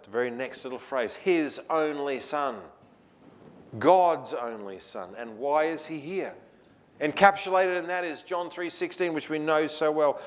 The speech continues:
"For God so loved the world that he gave his only Son to die, that everyone who ever believes in him should not perish but have eternal life." That's just the tip of the iceberg of what's hidden in his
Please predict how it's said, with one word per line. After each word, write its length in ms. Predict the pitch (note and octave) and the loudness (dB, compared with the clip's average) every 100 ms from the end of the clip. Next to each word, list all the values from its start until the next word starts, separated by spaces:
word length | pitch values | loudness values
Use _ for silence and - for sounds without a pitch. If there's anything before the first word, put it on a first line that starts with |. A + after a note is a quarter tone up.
| - | -14
"For 140 | - C#3 | -4 0
God 340 | D#3+ F3 E3+ | 6 6 6
so 180 | - E3 | 2 2
loved 220 | D#3 D3 | 2 2
the 60 | D3+ | 2
world 180 | C#3 | 0
that 120 | B2+ B2+ | 0 -6
he 60 | |
gave 480 | A#2 F#3 F3+ E3+ C3+ | 0 4 6 4 -2
his 300 | F3 E3 - | -4 -4 -4
only 340 | C#3+ E3 D#3 C#3+ | -2 -2 -2 -4
Son 260 | - D3 - - - | -2 -2 -4 -18 0
to 120 | G3 | 2
die, 420 | F#3 G#3 F3 A2+ - - - - _ _ _ _ _ _ _ _ _ _ _ _ _ _ _ | 6 6 6 2 -2 -14 -20 -20 _ _ _ _ _ _ _ _ _ _ _ _ _ _ _
that 160 | C3 - | 4 6
everyone 580 | G#3+ F#3+ G3 F#3+ F3+ D3 | 6 6 6 6 4 2
who 240 | C#3 D3+ | 0 4
ever 240 | G#3 F#3 | 4 4
believes 400 | D#3+ F3 E3+ D3 | 2 4 4 2
in 60 | D3 | -6
him 180 | D#3 C#3 | -6 -8
should 240 | - C#3+ | -8 -8
not 320 | C3+ B2+ G2 | -6 -8 -10
perish 360 | - A#2+ G#2+ G#2 | -10 -8 -8 -12
but 100 | G#2+ | -14
have 160 | G#2 G#2 | -12 -12
eternal 360 | G2 G#2+ G2+ G2 | -14 -12 -12 -10
life." 500 | G2 F2+ - - _ - _ - - - - - - - - _ - | -10 -10 -16 -20 _ -20 _ -20 -20 -20 -20 -20 -20 -20 -20 _ 4
That's 220 | E3+ - | 4 4
just 180 | E3 - | -2 2
the 220 | - - - - _ | 0 0 -14 -20 _
tip 220 | - G3 | -2 0
of 180 | F#3 C3+ | 0 -4
the 120 | A#2+ | -8
iceberg 680 | - C#3 F3 - - C3 G#2+ | -2 0 0 -2 -4 -4 -2
of 140 | G#2 G#2 | -4 -4
what's 240 | B2+ - | -4 -6
hidden 420 | - E3 D#3 C#3+ | -6 -4 -2 -4
in 300 | C#3+ B2+ G2 - - - | -2 -2 -4 -10 -20 -4
his 360 | F3+ D3 A#2+ | 2 4 2